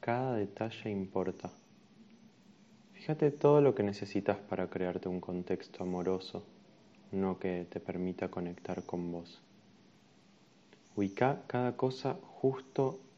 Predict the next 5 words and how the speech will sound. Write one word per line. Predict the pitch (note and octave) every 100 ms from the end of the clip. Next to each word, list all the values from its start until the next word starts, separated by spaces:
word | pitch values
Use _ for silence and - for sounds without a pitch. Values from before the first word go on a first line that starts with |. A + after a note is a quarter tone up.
| - -
en | G2 F#2+
su | - F2+
lugar. | F2 F2 E2 - - - - - - - - - - - - - - - - - - - -
Sentí | - G#2+ G2+ G2+ A2+ B2+ D3 F#3+ - - - -
cuando | - G3 F#2+ F#2 F#2 F#2+